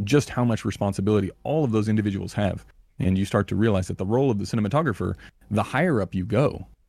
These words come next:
uh, the less and less it becomes on the tools, the less and less it becomes, uh, technically managing things. And the, the more it becomes about managing people and expectations and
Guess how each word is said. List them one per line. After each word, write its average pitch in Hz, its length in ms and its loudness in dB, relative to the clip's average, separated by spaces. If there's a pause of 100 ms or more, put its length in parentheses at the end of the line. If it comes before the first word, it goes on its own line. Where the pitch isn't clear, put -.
(260)
uh, 90 380 0
the 104 140 0
less 107 280 2
and 98 120 0
less 107 300 0
it 98 180 -2
becomes 95 540 0
on 98 120 0
the 98 80 0
tools, 139 320 2
the 92 80 -2
less 107 220 2
and 101 100 2
less 98 180 0
it - 40 -2
becomes, 95 580 2 (420)
uh, 87 360 4 (680)
technically 110 500 2
managing 98 480 0
things. - 460 -6
And 95 300 4 (340)
the, 101 220 4 (120)
the 101 120 -2
more 117 180 4
it 147 60 2
becomes 104 240 -2
about 95 160 0
managing 95 280 0
people 113 400 -2 (140)
and 95 240 0
expectations - 920 0
and 95 320 -2